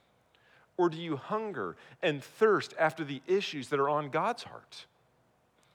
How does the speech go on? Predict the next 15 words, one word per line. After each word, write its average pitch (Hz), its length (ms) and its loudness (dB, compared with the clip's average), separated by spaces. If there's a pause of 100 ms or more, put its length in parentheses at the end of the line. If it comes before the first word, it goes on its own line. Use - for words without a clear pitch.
(120)
Do 180 80 -4
you 208 160 0
deeply 214 480 -4
desire 180 580 6
to 165 120 -6
see 165 240 -10 (100)
God's 202 460 4
kingdom 120 400 -4
of 101 160 0
righteousness 98 580 -2
advancing 127 540 -4 (420)
in 180 460 2 (340)
and 123 200 -2
through 214 500 -12
you?" 143 220 -16